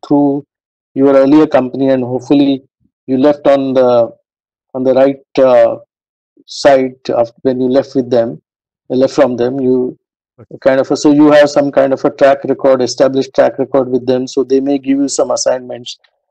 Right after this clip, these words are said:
Speaker 1: So start with that, and, uh, but it's a long haul, and, uh, people who have started the practice now in their early age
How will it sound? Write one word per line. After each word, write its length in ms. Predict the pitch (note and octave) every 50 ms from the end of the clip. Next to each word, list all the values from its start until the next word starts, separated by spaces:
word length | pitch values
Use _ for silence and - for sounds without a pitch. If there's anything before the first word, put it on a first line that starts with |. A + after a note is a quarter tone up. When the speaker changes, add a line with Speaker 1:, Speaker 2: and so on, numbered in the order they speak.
| _ _ _ _
Speaker 1:
So 180 | - - D#3+
start 420 | D3+ D3+ - - D#3 D3+ D#3+ D#3+ D#3+
with 180 | D#3 D3+ C#3+ C3+
that, 320 | C#3 C3+ C3 C#3 C#3 -
and, 320 | C#3+ C#3 C3+ C3+ C3 C3 _ _ _ _ _ _ _ _ _ _ _ _ _ _
uh, 200 | - B2 B2 B2+
but 180 | B2 D#3 E3 E3+
it's 160 | F3 E3+ -
a 60 | F3+
long 260 | E3+ E3 E3 F3 E3+ D#3+
haul, 320 | C#3 C#3 A2 G2 F2 - -
and, 380 | B2 B2+ C3 C3 C3 B2+ B2 C3
uh, 240 | B2+ B2 B2+ B2+ A#2+ B2 _ _ _ _ _ _ _ _ _ _ _ _ _ _ _ _ _ _ -
people 260 | C#3 C#3 - - F3
who 200 | F3+ D#3+ D3+ D#3
have 220 | D#3 D3+ D3+ D3
started 680 | C#3+ - - - - - - C3+ C3 C3+ C3 - E3 D#3+
the 80 | D#3+ D#3+
practice 560 | - D3 C3+ C3 - - - D3 C#3 - -
now 480 | C3 C3+ C3+ B2+ A#2+ A#2+ B2+ D3+ E3 - -
in 400 | B2+ C3 C3 C3+ C3+ C3 C3+ -
their 200 | C#3 C#3 C#3 C#3
early 520 | C#3 B2+ C3+ C#3+ D3 D#3+ E3 E3+ E3+ D#3
age 480 | D3+ C#3 C#3 C3 C3+ C#3+ - - -